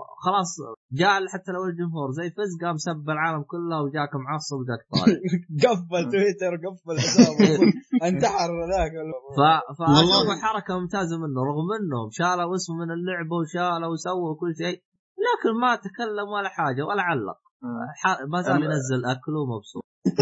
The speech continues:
Speaker 4: الآن
Speaker 3: <laughs>
Speaker 4: زي اللي، آه، قاعد تحط ملاحظة على شخصيته كشخص، يعني أنا كملاحظة تقنية، يعني كشخص ينتج ألعاب، والله ما عليها كلام، هذه ألعاب كلش جدًا جامدة، حتى لو إنه اشتغل على شخصية واحدة اللي هي سنيك ولا مثل جير،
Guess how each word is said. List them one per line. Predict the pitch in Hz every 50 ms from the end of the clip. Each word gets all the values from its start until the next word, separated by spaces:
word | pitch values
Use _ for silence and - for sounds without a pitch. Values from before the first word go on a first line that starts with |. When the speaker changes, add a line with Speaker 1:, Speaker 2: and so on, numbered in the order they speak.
| 302 392 403
Speaker 4:
الآن | 359 370 359 359 339 - 190 175
Speaker 3:
<laughs> | 196 196 170 131 - 180 175 170 165 - - 208 196 196 - - _ _ _ - - _ _ - - -
Speaker 4:
زي | 151 180 190 196
اللي، | 190 185 175 170 165 160 151
آه، | 147 147 143 139 135 135 135
قاعد | 156 156 151 147 147 143 - - 147 143 131 - -
تحط | - 175 165 156 156
ملاحظة | 160 170 165 170 175 170
على | 156 151 156 156
شخصيته | 143 160 156 - - 175 151 - 143
كشخص، | 131 - - 165 151 - - - 117
يعني | 117 131 147 147 151 160
أنا | 165 165 165 165 - _ _
كملاحظة | 160 151 151 143 143 139 160 165 175 160 151 147 139
تقنية، | 151 151 175 175 165 143
يعني | 135 131 131 131 -
كشخص | 143 139 135 131 131 127 123 - - - - 165 156 - - - 160
ينتج | 160 160 160 147 151
ألعاب، | 147 131 143 185 226 233 _ _ _ _ _ _ _ -
والله | 147 156 160 160
ما | 160 151
عليها | 165 175 165 147 165
كلام، | 185 208 160 131 123
هذه | 117 123 127
ألعاب | 135 175 175 143 139 - _ -
كلش | - 247 233 208 180 - - 143 143 165
جدًا | 208 180 160 160 143 139
جامدة، | 131 117 113 123 -
حتى | 180 170 180
لو | 180 170
إنه | 160 151 147
اشتغل | 143 - - 139 139
على | 139 143 143
شخصية | 139 - - 147 135
واحدة | 127 - 127 131
اللي | 123 127 123 131
هي | 123 120 113 113 113 113 - _ _ _ - -
سنيك | - 147 143 139 131 135
ولا | 123 123 123
مثل | 127 127 123 139
جير، | 143 147